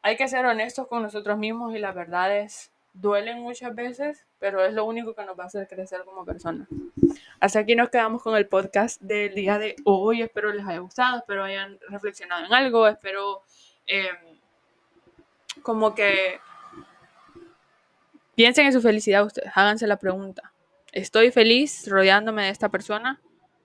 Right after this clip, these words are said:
¿Esta situación me está haciendo feliz? ¿O me está haciendo miserable?", etcétera. Identifiquen el origen de todo y van a ver cómo salen de eso. Hasta aquí con el podcast del día de hoy. Síganme en mi Instagram, Dose of Arlene,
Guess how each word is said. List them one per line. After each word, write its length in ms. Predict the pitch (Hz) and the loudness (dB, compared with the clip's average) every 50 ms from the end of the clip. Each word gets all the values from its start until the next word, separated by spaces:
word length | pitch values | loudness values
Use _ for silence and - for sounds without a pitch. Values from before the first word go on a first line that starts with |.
| _ _ _ | _ _ _
¿Esta 280 | - 226 240 - 254 233 | -12 -12 -10 -10 -14 -14
situación 460 | - 233 226 214 208 - 226 220 226 | -14 -14 -14 -14 -14 -12 -12 -12 -10
me 60 | 220 | -12
está 120 | 220 _ | -14 _
haciendo 260 | 208 208 202 202 196 196 | -16 -16 -14 -14 -14 -14
feliz? 480 | - - 190 208 240 - - - _ _ _ _ _ _ _ _ _ _ _ _ _ _ | -10 -6 -6 -6 -6 -8 -14 -20 _ _ _ _ _ _ _ _ _ _ _ _ _ _
¿O 160 | 208 208 208 | -6 -6 -4
me 80 | 214 | -4
está 120 | 208 - 208 | -6 -8 -8
haciendo 240 | 208 208 196 196 190 | -10 -10 -12 -12 -14
miserable?", 560 | 185 180 - - 180 202 220 226 226 - - | -14 -8 -2 2 4 4 4 4 2 -2 -4
etcétera. 520 | 196 - - 214 185 170 160 160 - _ _ _ | -6 -10 -12 -14 -12 -12 -16 -18 -18 _ _ _
Identifiquen 720 | - 214 220 214 220 214 226 262 240 254 254 247 247 233 - - | -10 -8 -8 -6 -8 -8 -8 -8 -6 -6 -8 -8 -8 -12 -12 -10
el 140 | 214 220 214 | -8 -6 -6
origen 280 | 208 208 214 220 220 | -6 -6 -8 -10 -10
de 100 | 208 202 | -12 -10
todo 300 | 190 180 180 180 185 - _ _ _ - _ _ - - _ _ _ | -8 -8 -8 -8 -10 -14 _ _ _ -20 _ _ -20 -20 _ _ _
y 80 | - 208 | 2 4
van 160 | 202 196 202 | 6 6 8
a 60 | 208 | 8
ver 120 | 202 208 208 | 6 6 6
cómo 220 | - 208 202 202 | 4 0 0 0
salen 320 | - - 202 - 185 190 185 | 2 2 2 2 0 -2 0
de 160 | 185 - 180 | 0 0 0
eso. 260 | 208 - - 208 - _ _ _ _ _ _ _ _ _ - - - - - - - _ _ _ _ | -2 -4 -10 -18 -18 _ _ _ _ _ _ _ _ _ -20 -20 -20 -20 -20 -20 -20 _ _ _ _
Hasta 200 | - 208 - 214 | -20 -18 -16 -16
aquí 280 | 190 - 208 214 208 _ _ _ _ 349 | -16 -14 -16 -18 -18 _ _ _ _ -18
con 160 | - 226 220 208 | -14 -12 -10 -10
el 120 | 196 185 | -10 -10
podcast 540 | - 196 202 202 - - 214 220 214 - - | -8 -10 -10 -10 -10 -12 -12 -12 -12 -14 -6
del 180 | 208 220 214 | -6 -4 -4
día 160 | 214 214 214 208 | -4 -8 -8 -8
de 100 | 214 202 | -6 -4
hoy. 420 | 190 185 190 220 240 277 311 302 - | -2 0 2 2 0 -2 -4 -8 -12
Síganme 380 | _ - 226 220 226 226 233 226 | _ -2 0 0 0 -2 -6 -12
en 60 | 220 | -12
mi 140 | 202 190 208 | -10 -8 -8
Instagram, 560 | 233 - - 269 240 262 262 262 262 277 269 _ _ _ _ - | -6 -2 -2 0 2 4 4 4 2 -2 -12 _ _ _ _ -4
Dose 260 | 190 202 208 208 - | -2 -2 -2 -2 -4
of 160 | 202 202 - | -6 -6 -6
Arlene, 520 | 185 185 185 208 233 247 262 277 269 269 | -8 -6 -4 -4 -2 -2 -2 -4 -6 -8